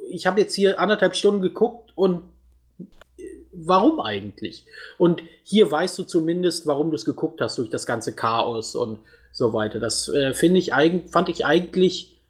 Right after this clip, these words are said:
muss ich ehrlich sagen, ich fand's, fand, es war keine schlechte Show. Es war auch keine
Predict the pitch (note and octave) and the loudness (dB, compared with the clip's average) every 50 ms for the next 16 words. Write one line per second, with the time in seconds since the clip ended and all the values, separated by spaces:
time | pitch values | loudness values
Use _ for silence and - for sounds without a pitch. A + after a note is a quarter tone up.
0 | _ _ _ - D#3 D#3+ - - - - D#3+ E3+ F#3 F3+ - - D#3 D3 D#3 D#3+ | _ _ _ -2 0 0 0 0 -2 0 2 4 4 4 4 4 4 4 4 4
1 | F#3 F#3 F3+ F#3 - _ _ _ _ _ _ - D#3 D3 - - E3+ G3 F#3+ - | 2 0 -2 -2 -6 _ _ _ _ _ _ -4 -4 -2 2 2 2 2 2 -2
2 | - - - - - - - - E3+ F3 F3+ F3 - D3+ C#3+ D#3+ E3+ - F3+ F3 | -6 -12 -12 -14 -16 -8 -2 0 0 2 0 0 2 2 4 4 2 2 2 0
3 | F3+ F3+ - - F3+ F3 E3 - - - - - F#3 F#3+ F3 C3 - - C#3 C3 | 0 0 0 0 0 0 0 0 -2 -2 0 2 4 4 4 2 -2 -4 -6 -4
4 | - C#3+ D3 C#3+ - D3 - - - - C#3+ C#3+ D3+ D3+ C#3 C3 B2 - | 0 0 0 0 0 -2 -4 -4 -4 0 2 2 2 2 2 2 0 -2